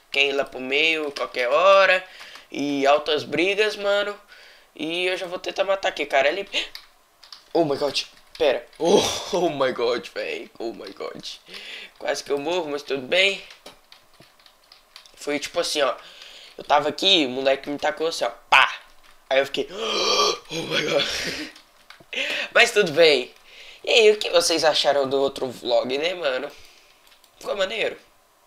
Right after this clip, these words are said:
Eu não, não sei. Não sei. Devolvi só a flecha que você me tacou, mano. Ó o outro ali tentando me acertar também. Ô, parça. Pum. Opa, bateu aqui.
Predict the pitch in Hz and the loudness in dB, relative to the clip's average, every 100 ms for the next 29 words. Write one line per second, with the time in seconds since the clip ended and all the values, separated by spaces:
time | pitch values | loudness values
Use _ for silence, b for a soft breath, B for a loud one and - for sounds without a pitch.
0 | _ _ _ _ _ _ _ - 220 247 | _ _ _ _ _ _ _ -16 -10 -10
1 | 214 - - 165 185 - 131 135 135 131 | -8 -10 -8 -8 -6 -6 -2 0 0 -2
2 | 117 _ _ _ _ - 190 190 - 143 | -8 _ _ _ _ -8 0 0 4 4
3 | 143 139 - _ b b b b _ _ | 6 2 -2 _ b b b b _ _
4 | _ _ _ - - _ _ - 123 131 | _ _ _ -20 -20 _ _ -14 -8 -4
5 | 151 143 156 165 175 180 160 160 165 175 | -4 -2 -2 0 -2 -4 -6 -4 -6 -8
6 | 160 - 175 - 123 - - - _ _ | -8 -8 -10 -8 -12 -12 -20 -20 _ _
7 | _ _ _ _ _ _ - 135 135 123 | _ _ _ _ _ _ -4 -2 0 -2
8 | 131 131 127 120 123 123 123 - 123 147 | -4 -6 -6 -8 -6 -6 -6 -10 -10 -8
9 | - 120 117 B B B B - 202 175 | -8 -10 -12 B B B B 2 8 8
10 | 131 - 135 - _ _ - _ _ _ | 6 -4 -10 -16 _ _ -20 _ _ _
11 | _ _ _ - 175 165 - - - _ | _ _ _ -6 -2 -2 -4 -20 -20 _
12 | _ _ _ - - 135 160 - 151 - | _ _ _ -20 -6 -2 -2 -4 -8 -8
13 | - - - - - 127 - 123 | -14 -20 -16 -14 -12 -12 -12 -14